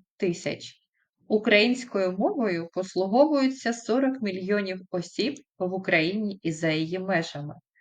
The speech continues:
Так, яка ж роль мови?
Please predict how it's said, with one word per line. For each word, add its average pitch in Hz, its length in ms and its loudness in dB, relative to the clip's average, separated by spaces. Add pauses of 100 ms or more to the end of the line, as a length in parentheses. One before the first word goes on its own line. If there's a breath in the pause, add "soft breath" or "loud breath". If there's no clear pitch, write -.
(200)
Так, 175 320 -2
яка 190 420 2
ж - 180 -2 (100)
роль 247 380 4 (200)
мови? 175 520 0